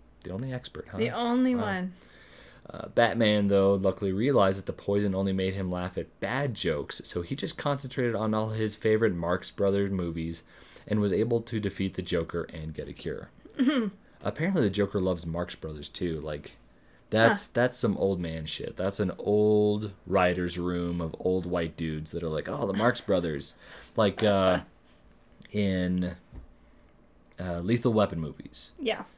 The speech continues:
Speaker 1: Uh, Riggs. Riggs, right? I think that's right. Uh, Mel Gibson's character, Riggs, he, like, loves, uh, the Three Stooges.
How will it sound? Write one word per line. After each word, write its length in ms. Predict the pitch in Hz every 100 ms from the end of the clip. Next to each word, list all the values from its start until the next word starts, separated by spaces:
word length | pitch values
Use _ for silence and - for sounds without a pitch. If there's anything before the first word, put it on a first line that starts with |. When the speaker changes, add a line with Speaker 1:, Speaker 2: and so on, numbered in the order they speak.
| _ 190
Speaker 1:
Uh, 420 | 185 85 82 82
Riggs. 760 | 82 104 110 87 78 - - - - - _ - _ _ _
Riggs, 340 | 101 113 85 -
right? 320 | 110 143 165 - - - _ _ _ - -
I 80 | 98
think 180 | 139
that's 200 | 107 90
right. 240 | 87 87 90
Uh, 240 | 95 90 82 98
Mel 240 | 104 101
Gibson's 340 | 98 - 85
character, 280 | - 82 80
Riggs, 320 | 85 90 82
he, 120 | - 92
like, 140 | 87
loves, 920 | 87 87 92 95 92 95 90 90 - - - - - - -
uh, 180 | 87 82
the 100 | 80
Three 240 | - 101 95
Stooges. 640 | - 87 78 - - -